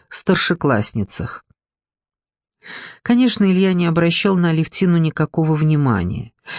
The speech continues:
Иногда ей казалось, что он даже не знал, как ее зовут.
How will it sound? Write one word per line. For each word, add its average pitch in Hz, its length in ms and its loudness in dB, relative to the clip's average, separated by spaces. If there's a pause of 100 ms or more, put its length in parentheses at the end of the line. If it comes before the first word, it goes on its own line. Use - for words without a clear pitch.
(120)
Иногда 208 280 2
ей 233 220 2
казалось, 214 440 0
что - 180 -2
он 196 100 2
даже 196 220 0
не 190 120 2
знал, 180 300 0
как 170 260 -2
ее 170 220 2
зовут. 156 480 -2